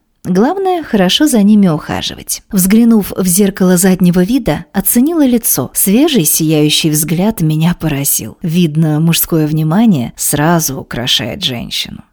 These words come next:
А я? Я об этом забыла. Конечно, какое внимание, если все мысли только о семье и работе. Совершенно ни о чём более не думая, позвонила маме.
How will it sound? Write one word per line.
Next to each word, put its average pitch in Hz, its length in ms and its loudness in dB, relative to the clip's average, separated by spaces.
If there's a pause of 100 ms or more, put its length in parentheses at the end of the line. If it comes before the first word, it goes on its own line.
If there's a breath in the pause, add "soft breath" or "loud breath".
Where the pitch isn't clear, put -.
(180)
А 151 160 -2
я? 180 340 -4 (300)
Я 269 300 2
об 180 140 0
этом 185 240 -2
забыла. 139 540 -4 (460)
Конечно, 175 640 -4 (140)
какое 180 460 -2
внимание, 170 720 0
если 185 320 0
все 202 280 0
мысли 196 420 4
только 160 360 -2
о 151 80 2
семье 180 640 0
и 156 180 -4
работе. 139 640 -6 (640)
Совершенно 175 920 2
ни 165 180 2
о 160 120 0
чём 190 340 0
более 160 360 0
не 160 160 0
думая, 226 500 0 (100)
позвонила 156 600 -2
маме. 143 420 -6